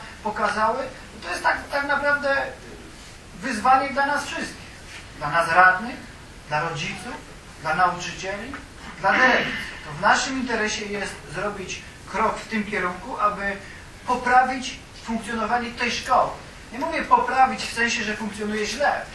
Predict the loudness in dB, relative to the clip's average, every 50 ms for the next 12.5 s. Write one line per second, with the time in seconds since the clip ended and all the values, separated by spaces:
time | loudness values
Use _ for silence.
0 | -14 -14 -8 -2 0 0 0 0 -2 -2 -2 -4 -4 4 4 4 4 4 -2 -4
1 | -6 -4 0 0 2 2 0 -2 -4 -4 -4 -4 -4 -2 -2 -2 -2 -2 -2 -2
2 | -2 -4 -2 0 0 0 0 0 -4 -4 -4 -4 -2 -2 -2 -2 -4 -8 -10 -6
3 | -2 0 0 2 2 2 2 2 2 0 -2 -2 -2 -2 2 4 4 4 4 2
4 | -4 -10 -12 -14 -16 -16 -16 -16 -16 -16 -14 -10 -8 -4 -4 -2 0 0 0 4
5 | 6 6 6 6 6 2 -2 0 2 2 4 4 2 -2 -6 -10 -12 -14 -14 -16
6 | -16 -16 -16 -12 -6 -2 0 2 2 2 0 -2 -4 -4 -2 -2 -2 -2 -2 -2
7 | -2 -4 -8 -8 -6 -4 -2 -2 -2 0 -2 -2 -2 -2 -2 -2 -2 -2 -2 -4
8 | -6 -6 -6 -4 -2 -2 -2 -2 -2 -4 -4 -4 -4 -4 -8 -12 -16 -16 -16 -14
9 | -2 0 0 0 4 4 4 6 4 2 0 -2 -2 -2 -2 -2 -2 -6 -6 -6
10 | -8 -10 -12 -14 -14 -8 -6 -4 -4 -2 -4 -4 -4 -6 -8 -12 -14 -16 -16 -16
11 | -16 -16 -16 -8 -6 -6 -4 2 6 8 8 8 6 4 0 -6 -6 -4 -4 -2
12 | -2 -4 -2 0 0 0 2 2 2 0